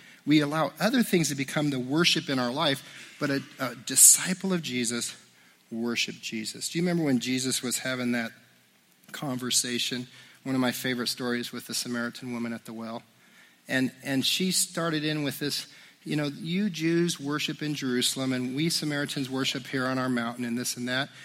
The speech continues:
And what did Jesus say? He said, "Hey, there's this time coming where it's not gonna matter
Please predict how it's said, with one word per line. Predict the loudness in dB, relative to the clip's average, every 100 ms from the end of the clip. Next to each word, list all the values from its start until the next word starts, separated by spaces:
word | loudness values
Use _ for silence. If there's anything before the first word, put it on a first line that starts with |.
| -14 -6
And | -2
what | 0
did | 0
Jesus | -2 -2 -2
say? | 0 -2
He | -2
said, | -4 -6
"Hey, | -6 -6
there's | -4 -4 -2
this | -2 -2
time | -4 -4 0 -2
coming | -2 -6 -6 -6 -10 -18 -20 -20 -6
where | -4
it's | -2 -2 0
not | 0 -2 -4 -2
gonna | -2
matter | 0 0 0 -2 -6